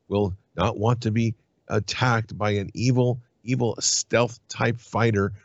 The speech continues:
patriot, whatever he's doing, terrorist. And they'll race in and say, "What do I need to do?" And the state will say,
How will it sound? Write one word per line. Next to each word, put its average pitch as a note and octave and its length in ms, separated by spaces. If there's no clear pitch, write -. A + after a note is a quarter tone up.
patriot, A2 520
whatever A2 400
he's F#2+ 140
doing, F#2 280
terrorist. F#2 680
And G2 120
they'll F#2 140
race A2+ 340
in A2 140
and F#2 80
say, E2+ 180
"What F2 240
do B2+ 120
I A2+ 80
need G#2+ 200
to G2 80
do?" F#2 260
And D#2 120
the D#2+ 120
state - 380
will F2 120
say, D#2 360